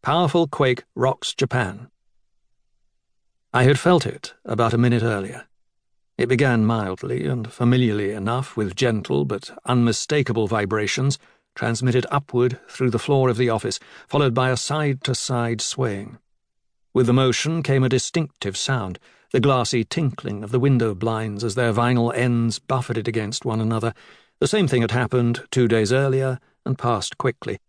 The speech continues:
So even when the glass in the windows began to rattle, I stayed in my chair. At Dick L P, Friday, March eleventh, twenty eleven, fourteen forty-seven fifty-two.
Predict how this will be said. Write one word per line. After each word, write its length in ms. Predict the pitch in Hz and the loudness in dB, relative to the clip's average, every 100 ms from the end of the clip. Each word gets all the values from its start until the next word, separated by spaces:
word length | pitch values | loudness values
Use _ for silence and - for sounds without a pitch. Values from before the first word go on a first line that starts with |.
| _ _ _ _ _ _ _ _ | _ _ _ _ _ _ _ _
So 100 | 143 | 0
even 260 | 151 135 143 | 4 4 4
when 120 | 127 | 4
the 60 | 123 | 2
glass 400 | 139 131 107 131 | 2 0 0 0
in 80 | |
the 80 | 120 | 2
windows 440 | 147 147 107 98 - | 2 0 0 -4 -4
began 340 | 110 120 113 | -2 -2 -2
to 100 | 117 | -2
rattle, 420 | 135 127 - - | -2 -4 -6 -6
I 120 | 98 | -6
stayed 400 | 95 - 110 101 | -6 -4 -4 -2
in 120 | 101 101 | -4 -4
my 140 | 98 | -4
chair. 460 | - 156 90 - - _ _ _ _ _ _ _ _ - | -2 -2 -4 -8 -18 _ _ _ _ _ _ _ _ -2
At 220 | 160 - 151 | -2 -2 2
Dick 220 | 151 139 | 4 4
L 180 | 131 123 | 4 2
P, 340 | 131 101 - _ _ _ _ _ | 2 -2 -4 _ _ _ _ _
Friday, 500 | - 147 180 185 190 - | -2 2 4 4 2 2
March 400 | 117 131 - - | 0 0 -2 -4
eleventh, 520 | 123 123 127 143 135 | 0 2 2 0 -2
twenty 340 | - 127 117 117 | -2 -2 0 0
eleven, 420 | 113 104 101 131 _ _ _ _ _ | 0 -4 -8 -16 _ _ _ _ _
fourteen 540 | 147 156 165 170 170 | 0 2 2 2 2
forty-seven 800 | 143 151 135 120 - 135 139 139 | 2 2 2 0 0 0 2 0
fifty-two. 800 | - 135 - 117 - 135 92 - | 0 -2 -2 -4 -2 -4 -4 -10